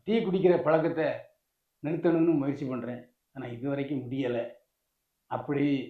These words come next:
என்று சொல்கிறார் சுனைனா. நைட்ல தூங்காம வேலை செய்றவங்க எல்லாருமே இந்த பழக்கம் உண்டு. இந்த பழக்கம், புகைப்பிடிக்கும் பழக்கம் உள்ளவர்கள்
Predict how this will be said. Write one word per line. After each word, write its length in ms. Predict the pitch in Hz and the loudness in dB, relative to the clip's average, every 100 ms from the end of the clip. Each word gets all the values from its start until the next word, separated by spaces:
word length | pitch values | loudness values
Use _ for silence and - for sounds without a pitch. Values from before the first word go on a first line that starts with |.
| - | -8
என்று 220 | 131 120 | -6 -6
சொல்கிறார் 540 | 123 123 123 127 131 - - | -6 -6 -2 0 -2 -4 -16
சுனைனா. 500 | - 123 117 110 101 - _ _ _ - | -12 -6 -4 -4 -10 -16 _ _ _ -10
நைட்ல 440 | - 175 170 170 156 143 147 139 - - _ _ | -4 -2 -2 0 0 2 0 -2 -8 -18 _ _
தூங்காம 460 | 156 160 165 214 160 156 - - _ _ 127 | -6 -2 2 2 0 -4 -8 -14 _ _ -4
வேலை 200 | 143 147 | -2 -2
செய்றவங்க 320 | 143 139 139 | -2 -2 -4
எல்லாருமே 480 | 123 135 139 139 139 113 - - _ _ _ _ | -6 -6 -4 -4 -6 -8 -12 -18 _ _ _ _
இந்த 140 | 143 127 | -10 -6
பழக்கம் 380 | 123 135 - 113 | -4 -4 -4 -8
உண்டு. 200 | 107 - - _ _ _ | -10 -12 -16 _ _ _
இந்த 200 | 165 196 208 | 2 8 10
பழக்கம், 380 | 185 180 135 - - - _ _ _ | 12 12 12 4 -2 -12 _ _ _
புகைப்பிடிக்கும் 640 | 156 208 240 208 208 190 160 | 10 12 12 10 8 6 8
பழக்கம் 300 | 156 160 165 | 8 8 4
உள்ளவர்கள் 460 | 147 131 123 160 | 2 0 -2 -6